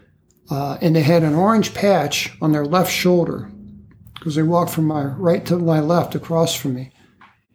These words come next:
And they were too far away for me to see what was on that white patch. I'd love to have known.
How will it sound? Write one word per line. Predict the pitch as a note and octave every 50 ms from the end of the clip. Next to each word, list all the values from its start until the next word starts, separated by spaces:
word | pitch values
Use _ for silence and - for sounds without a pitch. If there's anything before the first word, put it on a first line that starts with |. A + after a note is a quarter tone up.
| _ _ _ -
And | D#3 D3+ C#3+ D3
they | D3+
were | D3 D3+ D3+
too | - A3 A#3
far | A3 - G3+ F#3 F3+
away | E3 D#3+ E3+ F3+ F3
for | E3 - E3+
me | D#3+ D#3 D3+
to | C#3+
see | C#3 - - - E3+ E3+ D#3+ D3+
what | C3+ C#3+ D#3 -
was | - D3+ B2 C#3+
on | D3+ D3
that | D3 C#3+ - D3+
white | D3+ D3 C#3 C3+ -
patch. | - E3 D#3 C#3 C3 - -
I'd | C#3 C3
love | C3+ C#3+ E3 D#3+
to | - D#3
have | C#3 B2
known. | C3 C#3+ C#3+ D3 C#3 A#2+ A#2 A#2 G#2+